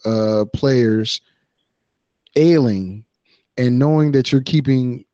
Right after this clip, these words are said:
Shady fresh 'cause you're gonna run this cat, like,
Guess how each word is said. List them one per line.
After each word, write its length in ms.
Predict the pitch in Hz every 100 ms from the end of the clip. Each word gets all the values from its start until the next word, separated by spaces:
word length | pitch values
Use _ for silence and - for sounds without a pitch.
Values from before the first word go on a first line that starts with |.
| _ _ -
Shady 480 | - 151 143 127 107
fresh 600 | - - 147 90 - - - - _ -
'cause 180 | 135 120
you're 100 | 131
gonna 200 | 123 107
run 340 | 101 160 160
this 200 | 117 -
cat, 440 | - 104 98 - - - _ -
like, 280 | 110 98